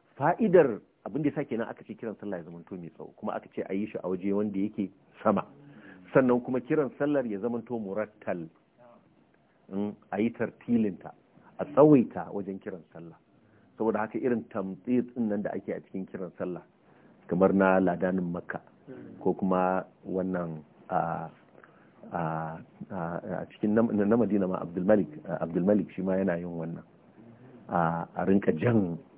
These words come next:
maddar kiran sallah dan ta zamanto kiran sallah yayi tsawo. Amma kuma iqama ta zamanto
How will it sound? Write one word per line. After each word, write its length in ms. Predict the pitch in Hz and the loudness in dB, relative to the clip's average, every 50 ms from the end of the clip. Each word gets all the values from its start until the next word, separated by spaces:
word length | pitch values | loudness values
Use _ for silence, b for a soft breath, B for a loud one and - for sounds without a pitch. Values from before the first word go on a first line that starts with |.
| - - 95 | -16 -8 -4
maddar 360 | 101 110 98 92 92 92 - - | -4 -4 -2 -2 -2 -4 -2 0
kiran 260 | - 101 90 85 80 - | 2 2 2 2 0 -2
sallah 260 | - 90 90 87 82 - - - B B B B B B - - | -2 0 0 0 -4 -6 -10 -20 B B B B B B 0 4
dan 160 | 104 107 107 | 4 4 4
ta 100 | 101 90 | 2 0
zamanto 380 | 98 98 98 95 - - 104 | 0 0 0 0 0 -2 -4
kiran 220 | - - 104 95 85 - | -2 0 0 0 0 -2
sallah 180 | 95 92 90 | -2 -2 0
yayi 280 | 87 85 82 85 85 80 | -2 -4 -4 -6 -6 -8
tsawo. 240 | - - 80 82 80 - - - B B B B B B 90 B B - - | -8 -10 -10 -10 -12 -14 -18 -20 B B B B B B -20 B B -4 -2
Amma 300 | 98 90 92 104 113 113 | -2 4 6 6 6 6
kuma 220 | - - 120 127 123 - | 6 4 4 4 4 2
iqama 540 | 135 127 - 131 139 151 156 165 147 123 - - _ _ _ _ - - _ _ _ _ - | -2 -2 0 2 4 6 6 6 4 2 0 -8 _ _ _ _ -20 -20 _ _ _ _ -10
ta 80 | - | -6
zamanto 360 | 85 95 98 101 98 - 120 | -4 0 0 0 0 0 0